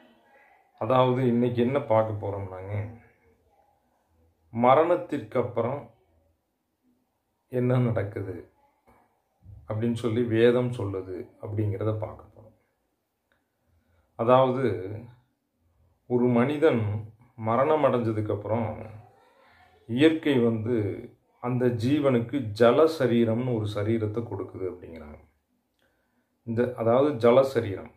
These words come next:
அதாவது தண்ணி சரீரம்ங்கிற ஒரு சரீரம் வருது அப்படிங்கிறாங்க. அப்புறம் அந்த சரீரம் வந்து சூரியன்ல ஆவியாகி மேலே போய்,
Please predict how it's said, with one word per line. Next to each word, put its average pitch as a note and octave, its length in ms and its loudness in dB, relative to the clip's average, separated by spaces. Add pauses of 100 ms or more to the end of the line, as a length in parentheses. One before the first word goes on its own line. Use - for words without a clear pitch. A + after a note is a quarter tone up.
அதாவது A#2 400 -2 (480)
தண்ணி C#3+ 480 -2
சரீரம்ங்கிற A2 580 2
ஒரு G#2+ 200 -2
சரீரம் G2 500 -8
வருது E2 280 -12
அப்படிங்கிறாங்க. D#2 520 -16 (840)
அப்புறம் C#3+ 340 2
அந்த B2+ 240 0
சரீரம் C3+ 560 2
வந்து B2+ 260 0
சூரியன்ல C#3+ 720 0 (120)
ஆவியாகி A2+ 840 0
மேலே B2+ 280 2
போய், F2+ 580 -8